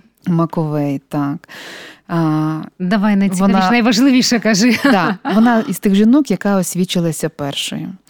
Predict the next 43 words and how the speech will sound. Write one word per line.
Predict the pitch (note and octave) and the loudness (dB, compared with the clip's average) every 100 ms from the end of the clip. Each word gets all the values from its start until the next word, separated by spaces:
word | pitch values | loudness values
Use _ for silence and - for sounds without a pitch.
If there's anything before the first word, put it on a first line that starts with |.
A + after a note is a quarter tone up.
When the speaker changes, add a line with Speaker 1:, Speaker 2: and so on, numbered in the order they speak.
| - | -4
Speaker 2:
Уявляєш? | F#3 F3 G3 B3 A#3+ F3 | -2 0 0 0 0 0
Speaker 1:
І, | |
да, | E3 | 0
Speaker 2:
Ще | D#3+ G3 | 2 2
Speaker 1:
і | |
Speaker 2:
в | |
Speaker 1:
вона | G#3+ B3 | 4 4
Speaker 2:
ті | C#4 | 4
Speaker 1:
з-, | |
Speaker 2:
роки. | C4 G#3+ - A3 A#3+ C4 C#4 | 2 0 -2 2 4 4 2
Speaker 1:
вона | F#3+ G3 | 2 2
зламала | G3 G3+ G#3 A#3+ A3+ | 2 2 4 4 2
всі | - - G#3+ | -2 0 0
шаблони, | G3+ E3+ E3+ G#3 G#3 F3 | 0 0 2 4 4 2
всі | - - G#3 | -2 -4 -2
традиції, | - F#3 F3+ F#3+ G3 | 0 0 2 2 2
Speaker 2:
Більше | G3+ - | 0 -2
ста | E3+ D#3 | -2 0
років | G#3+ D#3+ | 0 0
Speaker 1:
да. | F3 F3 D#3+ D#3+ | 0 0 0 -2
Speaker 2:
тому, | E3+ E3+ F3 | -6 -12 -12
капець. | F3+ - F3 | -16 -12 -6
Speaker 1:
І | G3+ | 2
Анна, | G3+ G#3+ G#3+ | 4 4 4
до | F3+ | 2
речі, | G3 G#3 | 0 0
писала, | F#3+ F3+ F3 E3 D#3+ | -2 -2 0 0 0
що | - - F#3 F3 E3+ E3+ - | -2 -2 0 0 0 -2 -2
«я | F3 G#3 | 0 2
отворилась. | G3+ F#3 F#3 D#3 D3 D#3+ - - _ | 2 0 2 0 -2 -6 -12 -18 _
Зрозумійте, | F3 G3+ G3 A3 G3+ F3+ D#3+ D#3+ | -2 0 4 4 6 4 0 -4
що | - F#3 | -4 -2
Кобилянська | F#3 G3 A#3 C4 - - | 2 4 4 4 2 0
ніколи | F3+ - A#3+ A3+ | 0 0 2 4
не | F#3 | 2
переставала | F3+ F3+ E3+ - F#3 G#3 G3 | 0 -2 -2 -2 0 0 0
вас | F#3 - | -2 -2
любити | F#3+ E3+ G3 F#3+ | -2 2 0 0
і | F3+ | 0
не | E3+ | 0
перестане, | D#3+ E3+ D#3+ - E3 D#3 - | 0 -4 -4 -4 -2 -2 -4
аж | E3+ | -8
тоді, | - F3 F3+ B3+ | -4 -2 2 0